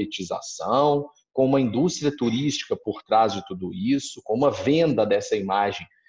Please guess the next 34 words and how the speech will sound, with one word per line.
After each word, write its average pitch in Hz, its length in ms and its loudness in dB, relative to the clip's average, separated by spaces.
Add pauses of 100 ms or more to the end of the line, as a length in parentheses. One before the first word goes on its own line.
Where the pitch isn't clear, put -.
(160)
é, 104 380 0
muito 156 260 2
específica, 135 800 -4 (280)
mas 131 180 2
as 160 140 4
chamadas 147 440 2
baianas 113 520 2
do 98 60 -2
acarajé, 98 640 2 (360)
muitas 135 400 0
delas, 107 460 4
pra 110 200 2
não 110 160 0
dizer 98 340 -2
a, 95 100 4
a, 95 200 0 (160)
a - 120 -12
quase 120 320 4
totalidade, 98 840 -2
negras, 107 500 -2 (260)
elas 170 220 4
acabam 107 540 2
na 156 160 2
rua 123 420 2 (260)
fazendo 143 420 2
a 151 60 6
exibição 143 540 2
da 147 100 4
montagem 143 600 4
desse 143 360 -2
curioso 170 720 6
e 120 100 0
importante 117 640 -2
prato, 110 300 4